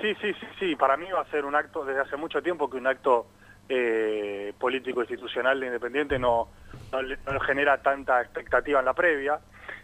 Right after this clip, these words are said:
Eh, más que nada, chicos, porque en el medio de una pandemia en la cual mucha gente no, los socios no podían ir,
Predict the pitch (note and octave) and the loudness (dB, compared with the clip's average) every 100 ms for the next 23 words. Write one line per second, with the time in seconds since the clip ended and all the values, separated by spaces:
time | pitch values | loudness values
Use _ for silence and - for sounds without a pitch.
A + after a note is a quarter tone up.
0 | - C3+ B2+ A#2+ A#2 A2 A2 G#2+ G#2 G2+ | -2 2 4 4 4 2 2 0 -6 -8
1 | G2 - - - - - - - C#3 F#3+ | -8 -14 -20 -20 -20 -2 0 2 2 4
2 | D3+ - - C3+ - A2+ B2 A2 - - | 2 0 -6 -6 -4 -4 -2 -4 -6 -20
3 | _ - - B2 B2+ F3+ E3+ C#3 B2 A#2+ | _ -20 -8 -4 2 4 4 4 4 2
4 | D3 F#3 D#3+ A#2+ A2 C#3+ C3 B2 B2+ C3+ | 2 2 2 0 0 2 2 0 -8 -6
5 | C#3 C3 A#2+ A#2 A2+ A2 C#3 B2 A#2+ A#2+ | -4 -4 0 2 2 0 -2 -2 -2 0
6 | B2+ B2 A#2 D#3+ G3 G#3+ | 0 0 0 0 0 -4